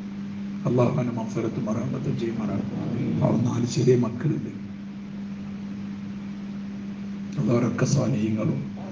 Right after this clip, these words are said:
ദായികളും ഹാഫിദീങ്ങളും അലിമീങ്ങളും ഒക്കെ ആക്കുമാറാവട്ടെ. ഞാൻ പറഞ്ഞു വരുന്നത്, അവൻ സൗ-, ജിദ്ദന്റെ മണ്ണിൽ അവനെ ഖബറടക്കപ്പെട്ടു.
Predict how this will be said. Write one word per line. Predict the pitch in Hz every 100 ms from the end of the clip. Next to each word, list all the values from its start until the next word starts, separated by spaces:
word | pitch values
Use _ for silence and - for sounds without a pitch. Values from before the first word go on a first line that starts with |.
| - - - - 98
ദായികളും | 104 104 107 139 - 95
ഹാഫിദീങ്ങളും | 98 - 101 - 120 110
അലിമീങ്ങളും | 107 117 123 127
ഒക്കെ | 120 147
ആക്കുമാറാവട്ടെ. | - 135 107 98 92 - - 120 - - - - - - -
ഞാൻ | - 139 143
പറഞ്ഞു | 123 151
വരുന്നത്, | 151 143 139 143 - -
അവൻ | 123 139 151 -
സൗ-, | - 143 -
ജിദ്ദന്റെ | 131 147 143 131 123 117 104 - - - - - - - - - - - - - - - 160
മണ്ണിൽ | 120 123 120 110 113 -
അവനെ | 107
ഖബറടക്കപ്പെട്ടു. | 104 131 131 143 - - - -